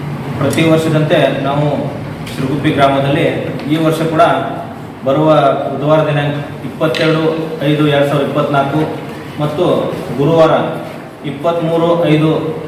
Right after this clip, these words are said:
ಎರಡು ಸಾವಿರದ ಇಪ್ಪತ್ನಾಲ್ಕರಂದು ಬುದ್ಧ ಫೆಸ್ಟಿವಲ್, ಬುದ್ಧ ಜಾತ್ರೆಯನ್ನ ನಾವು ಸಿರುಗುಪ್ಪಿ ಗ್ರಾಮದಲ್ಲಿ ಹಮ್ಮಿಕೊಂಡಿದ್ದೀವಿ. ಬರುವ ಬುಧವಾರ ಇಪ್ಪತ್ತೆರಡು ಐದು ಎರಡು ಸಾವಿರದ ಇಪ್ಪತ್ನಾಲ್ಕರಂದು ಬೆಳಗ್ಗೆ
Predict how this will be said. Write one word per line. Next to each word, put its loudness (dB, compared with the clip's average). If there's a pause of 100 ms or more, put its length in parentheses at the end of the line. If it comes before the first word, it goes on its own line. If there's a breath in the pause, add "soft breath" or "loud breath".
(100)
ಎರಡು 2
ಸಾವಿರದ 2
ಇಪ್ಪತ್ನಾಲ್ಕರಂದು 2 (600)
ಬುದ್ಧ 0
ಫೆಸ್ಟಿವಲ್, 2 (760)
ಬುದ್ಧ -2
ಜಾತ್ರೆಯನ್ನ 4
ನಾವು 0
ಸಿರುಗುಪ್ಪಿ -4
ಗ್ರಾಮದಲ್ಲಿ 0
ಹಮ್ಮಿಕೊಂಡಿದ್ದೀವಿ. 2 (840)
ಬರುವ 4 (920)
ಬುಧವಾರ 4 (1120)
ಇಪ್ಪತ್ತೆರಡು 4
ಐದು 0
ಎರಡು 4
ಸಾವಿರದ 0
ಇಪ್ಪತ್ನಾಲ್ಕರಂದು 2 (180)
ಬೆಳಗ್ಗೆ 4